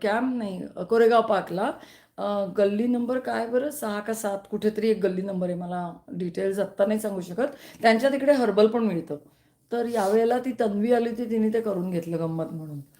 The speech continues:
तर, अ, तिकडे जाऊन तिने केले ते प्रोटीन ट्रीटमेंट. तर,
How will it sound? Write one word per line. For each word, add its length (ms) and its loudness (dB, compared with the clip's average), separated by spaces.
तर, 300 2
अ, 180 -4
तिकडे 260 4
जाऊन 220 2
तिने 160 -2
केले 260 -6
ते 100 -12
प्रोटीन 360 -8
ट्रीटमेंट. 400 -12
तर, 220 4